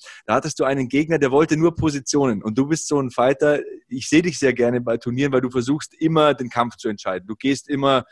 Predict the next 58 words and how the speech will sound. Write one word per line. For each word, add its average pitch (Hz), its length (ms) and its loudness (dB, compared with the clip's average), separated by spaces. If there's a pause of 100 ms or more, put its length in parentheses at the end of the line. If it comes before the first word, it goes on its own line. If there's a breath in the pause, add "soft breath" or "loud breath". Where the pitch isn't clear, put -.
(160 loud breath)
die - 60 -6
Amerikaner 127 400 0
sagen 123 180 2
for 120 240 0
broke 143 400 2
quasi, 117 260 0
also 113 360 0 (240)
immer 143 320 0
Richtung 131 300 -4
Entscheidung. 110 500 -2 (400 loud breath)
Und 113 120 -2
es 117 100 -4
gibt - 200 -8
ja 147 120 4
welche 131 340 0
auch 123 140 -2
auf 117 160 -6
deiner 135 320 -2
Ebene, 143 400 -4
auf 110 100 -6
deinem 117 260 -4
Level, 127 340 2
in 123 100 2
deinen 120 320 -4
Klassen, 127 460 -8 (720 soft breath)
die 143 260 -2
einfach 139 220 2
nur 147 120 2
durch 147 160 2
Punkte 160 340 -2
gewinnen 101 340 -8
wollen, 90 260 -12
die 113 100 -4
einfach 113 200 -6
nur 127 160 2
irgendwie 127 280 0
in 120 60 -2
der 120 80 2
Mount 127 300 0
verharren 131 360 0
wollen 139 320 4
oder 120 300 4
irgendwie 123 240 -2
sich 120 160 -8
einen 117 80 -8
Backtake 135 500 0
holen 143 280 2
und 123 120 -6
gar 120 120 2
nicht 135 180 -8
aktiv 131 420 -6
wirken, 151 260 0
sondern 127 220 -6
einfach 123 160 -6
nur 139 160 -2
die 123 120 -14
Zeit 127 280 0
run-, 147 140 -4